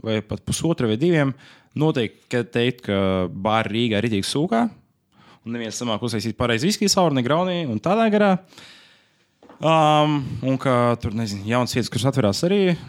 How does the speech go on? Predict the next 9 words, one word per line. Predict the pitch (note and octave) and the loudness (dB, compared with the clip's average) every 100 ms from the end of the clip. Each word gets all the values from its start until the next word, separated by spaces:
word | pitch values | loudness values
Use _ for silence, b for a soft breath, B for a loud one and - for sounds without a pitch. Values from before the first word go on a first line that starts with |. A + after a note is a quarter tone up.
| B | B
ritīgi | B2+ B2+ C#3+ C3+ | -2 0 0 0
lame, | C3+ D3 C#3+ C#3 - | 2 2 2 -2 -8
bet, | - G#2+ A2 A#2+ A2+ - - | -8 -4 0 0 0 -4 -6
ā, | G#2+ G#2 G2+ G1+ G1+ - - - G1+ G1+ - - - | -2 0 0 -2 -4 -4 -4 -4 -6 -6 -10 -16 -6
kad | B2 | -2
jau | A#2 | 0
ir | A2 | 0
sava | - A2 | 0 0
vieta, | A2+ D#3+ D3 | 2 0 0